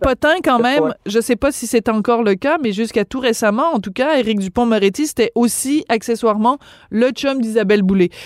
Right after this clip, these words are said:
Speaker 1: Mais on referme la parenthèse parce qu'on
Speaker 2: Oui.
Speaker 1: n'est pas, euh, on n'est pas dans Paris Match, mais il reste que, bon. Alors, mais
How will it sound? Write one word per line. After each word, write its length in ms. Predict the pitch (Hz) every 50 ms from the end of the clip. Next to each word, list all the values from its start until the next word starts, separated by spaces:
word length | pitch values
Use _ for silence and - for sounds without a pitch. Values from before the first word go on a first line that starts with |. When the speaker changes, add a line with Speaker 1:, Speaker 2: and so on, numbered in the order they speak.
| - -
Speaker 1:
Mais 220 | 214 240 254 247 240
on 120 | 233 220 220
referme 320 | 185 - - 262 262 247
la 100 | 240 214
parenthèse 480 | 220 220 208 214 208 196 247 247 269 -
parce 160 | - 202 -
qu'on 120 | - 214 202
Speaker 2:
Oui. 60 | 196
Speaker 1:
n'est 80 | 190 180
pas, 380 | - 220 220 214 208 190 185 -
euh, 20 |
on 80 | - 196
n'est 100 | 196 190
pas 140 | 185 220 214
dans 160 | 208 196 190
Paris 220 | 202 190 180 190
Match, 240 | 190 233 277 320 - - - - - -
mais 240 | - 208 220 233 - -
il 180 | 160 226 226 190
reste 400 | 226 247 294 - - 226 196 185
que, 160 | - 214 208
bon. 160 | 202 190 170 - - - - -
Alors, 200 | 214 226 240 226
mais 300 | 226 254 262 - -